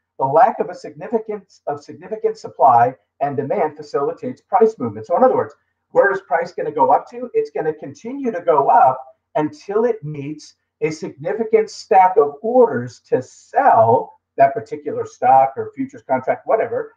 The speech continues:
Price will move up until it reaches a large stack of sell orders where there's more sell orders than buy orders, and then, um, nobody's gonna be there to buy whatever you own. Price is gonna move down.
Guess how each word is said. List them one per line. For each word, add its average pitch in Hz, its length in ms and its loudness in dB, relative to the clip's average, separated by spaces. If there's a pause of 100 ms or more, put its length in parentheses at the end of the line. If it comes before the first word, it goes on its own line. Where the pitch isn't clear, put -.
(140)
Price - 240 0
will 180 140 -6
move 170 180 -4
up 196 180 2
until 151 280 -2
it - 100 -6
reaches - 340 -14
a 135 40 -2
large 127 400 0
stack 131 320 -2
of 151 100 -10
sell 240 360 2
orders 143 400 -6 (220)
where 147 140 0
there's 143 200 -10
more 180 200 -4
sell 180 320 0
orders 147 240 2
than 123 140 -6
buy 233 300 4
orders, 123 380 -2 (280)
and 147 320 0
then, 143 420 2 (360)
um, 117 420 0 (420)
nobody's 151 360 0
gonna 151 140 -12
be 135 100 -10
there 127 140 -8
to 127 60 -12
buy - 280 4
whatever - 320 -2
you 120 200 -14
own. 220 200 4
Price 127 280 -4
is 120 60 -20
gonna 117 200 -10
move 113 240 -8
down. 139 260 0